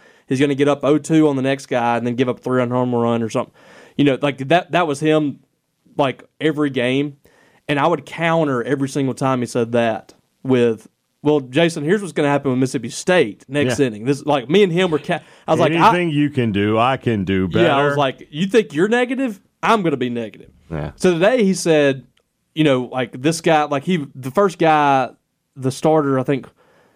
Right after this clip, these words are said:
Speaker 1: like, walked the leadoff man, and he said, "This is gonna be a run rule." It's gonna, like, immediately he was like, "This is," a-, I was like, "Jason, just, just wait and see what Mississippi State's pitching does." Even when they were up seven nothing, I was like, "Jason, I, I seriously think that you're overestimating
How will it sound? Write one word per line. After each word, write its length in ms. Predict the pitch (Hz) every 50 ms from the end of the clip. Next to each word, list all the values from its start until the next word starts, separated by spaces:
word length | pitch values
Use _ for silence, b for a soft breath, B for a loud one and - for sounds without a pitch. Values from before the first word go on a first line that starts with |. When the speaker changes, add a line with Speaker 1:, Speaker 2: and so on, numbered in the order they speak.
| _ _ _
Speaker 1:
like, 180 | - 127 123 117
walked 540 | 120 117 123 127 135 135 127 - - - -
the 80 | 127
leadoff 380 | 120 123 127 131 131 131 131 -
man, 480 | 147 135 135 139 139 139 135 131 120 - _ _ _ _ _ _ _ _ _ _ _ -
and 160 | 127 135 131
he 120 | 139 139
said, 240 | 135 - 151 135 120
"This 120 | 131 143
is 120 | 135 131 131
gonna 160 | 139 131 123
be 80 | 123 117
a 60 | 117
run 260 | 113 113 113 113 110
rule." 320 | 110 110 110 107 107 107 - _ -
It's 120 | - -
gonna, 160 | - 131 - -
like, 180 | 131 123 -
immediately 540 | - 127 135 139 147 143 143 135 110 123 123
he 140 | 120 127 127
was 100 | 120 117
like, 120 | 117 110 117
"This 140 | 123 120 -
is," 60 | 131
a-, 140 | 123 120 110
I 60 | 120
was 100 | 120 117
like, 140 | 123 113 - _ _ - 143
"Jason, 460 | 120 139 135 123 - - 117 113 - _ _ _ _ _ _ _ _ _ _ _
just, 200 | - 151 - - _ _ _ _ _ _ - - _ _ _ -
just 160 | 180 226 226 -
wait 420 | 151 139 131 127 127 135 139 - - _ _ _ _ _ _ -
and 160 | 143 135 123
see 320 | - - - 131 131 131
what 140 | 127 127 -
Mississippi 300 | 117 127 120 - 131 117
State's 180 | 131 127 123 -
pitching 400 | - - 123 110 - 135 127 123
does." 240 | 123 123 127 120 - -
Even 180 | 185 233 254
when 80 | 247 233
they 60 | 226
were 100 | 208 202
up 100 | - -
seven 300 | - - 180 170 160 147
nothing, 240 | 143 143 139 139 123
I 60 | 123
was 80 | 120 120
like, 120 | 113 117
"Jason, 280 | 117 139 147 - 143 131
I, 80 | 127 - -
I 80 | 135
seriously 500 | 131 - - - 185 175 175 165 165 156
think 240 | 131 - 135 135 123
that 180 | - 127 - -
you're 160 | 127 120 -
overestimating 920 | 123 127 120 117 117 120 117 - - 123 117 113 110 107 113 - 113 104